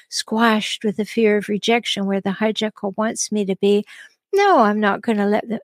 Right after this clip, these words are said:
that person keep me down." Or if you know many hijackals, "I'm not gonna let any of them keep me down. I deserve to take up space and draw breath on this earth,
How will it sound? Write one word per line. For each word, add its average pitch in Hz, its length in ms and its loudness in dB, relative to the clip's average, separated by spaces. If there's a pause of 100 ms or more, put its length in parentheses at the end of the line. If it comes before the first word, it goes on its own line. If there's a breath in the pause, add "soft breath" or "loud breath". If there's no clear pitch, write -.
(100)
that - 240 0
person 226 400 -4
keep - 240 -6
me 214 160 0
down." 226 420 0 (360 loud breath)
Or 208 160 2
if 202 180 -4
you 202 80 2
know 202 180 0
many 214 340 2
hijackals, 233 760 -2
"I'm 220 80 -2
not 247 160 0
gonna 254 160 0
let 262 200 4
any 302 300 2
of 196 120 -2
them 190 240 -6
keep 185 200 -2
me 190 120 -4
down. 190 380 -2 (580 loud breath)
I 269 400 4
deserve 233 480 0
to 202 120 -8
take - 260 -2
up 185 140 -4
space 208 360 0
and 170 100 -4
draw 180 220 0
breath 254 360 2
on 262 160 -2
this 240 260 -2
earth, 214 300 0